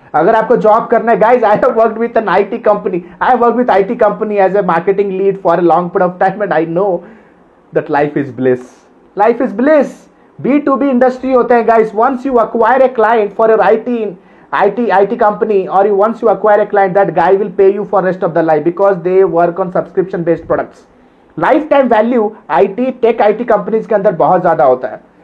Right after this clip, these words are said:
ठीक है। लाइफ टाइम वैल्यू मतलब एक बार कंपनी एक, अ,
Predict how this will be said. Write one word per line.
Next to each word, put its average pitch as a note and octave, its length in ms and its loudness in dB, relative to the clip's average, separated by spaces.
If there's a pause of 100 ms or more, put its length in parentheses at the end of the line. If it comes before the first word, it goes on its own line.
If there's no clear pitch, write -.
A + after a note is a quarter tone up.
(260)
ठीक F3 160 0
है। D#3+ 60 0
लाइफ F3+ 240 0
टाइम F3 180 2
वैल्यू D3 240 2
मतलब D#3 260 -2
एक G3 200 2
बार G#3 120 2
कंपनी G3 600 -4 (180)
एक, F3+ 200 -2 (200)
अ, C#3+ 200 2